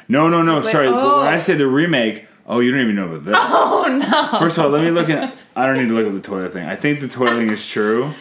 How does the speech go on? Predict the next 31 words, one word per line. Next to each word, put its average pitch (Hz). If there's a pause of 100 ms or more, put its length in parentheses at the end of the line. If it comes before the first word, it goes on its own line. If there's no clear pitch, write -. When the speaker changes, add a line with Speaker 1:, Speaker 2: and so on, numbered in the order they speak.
(280)
Speaker 2:
I 269
would 254
believe 214
Speaker 1:
Uh, 107
Speaker 2:
you. 113
Speaker 1:
nerds, 143
feel 147
free 143
to 123
scream 120
at 110
me 104
if 95
I'm 95
wrong, 92
but 98
I'm 92
Speaker 2:
I'll 220
take 151
Speaker 1:
almost 107
Speaker 2:
it. -
Speaker 1:
entirely 98
sure 92
Speaker 2:
I'll 104
Speaker 1:
that's 101
Speaker 2:
take 95
Speaker 1:
true. 90
Speaker 2:
it. 65 (440)
Speaker 1:
No, 147
okay, 139
so 117